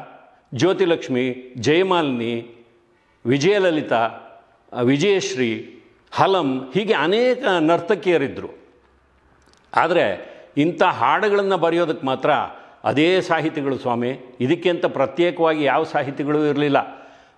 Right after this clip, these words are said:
ಕುರಾ ಸೀತಾರಾಮ ಶಾಸ್ತ್ರಿಗಳು, ಹುಣಸೂರು ಕೃಷ್ಣಮೂರ್ತಿಗಳು, ವಿಜಯ ನರಸಿಂಹ, ಉದಯ್ ಶಂಕರ್, ಚಿ ಸದಾಶಿವಯ್ಯ,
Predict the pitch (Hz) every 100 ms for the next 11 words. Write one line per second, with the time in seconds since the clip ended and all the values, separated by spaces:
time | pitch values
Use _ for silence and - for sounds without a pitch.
0 | - 156 180 175 - 180 175 165 - -
1 | 131 135 113 95 - - - 151 190 -
2 | 156 - 180 175 175 139 117 90 - -
3 | - - 131 139 190 185 170 147 151 135
4 | 104 87 - - - 131 185 185 175 147
5 | 127 - - - - - 196 196 139 165
6 | 180 - 170 147 120